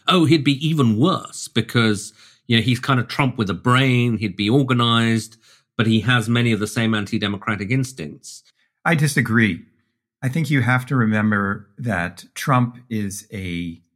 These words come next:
Speaker 2: character on the scale of a Berlusconi. He is a wild man. He has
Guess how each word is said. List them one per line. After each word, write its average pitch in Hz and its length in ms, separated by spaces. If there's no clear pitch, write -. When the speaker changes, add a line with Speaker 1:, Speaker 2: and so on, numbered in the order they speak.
Speaker 2:
character 131 920
on 101 180
the 92 80
scale 110 800
of 95 200
a 85 460
Berlusconi. 117 1080
He 98 400
is 90 460
a 104 60
wild 117 720
man. 127 520
He 104 320
has 85 760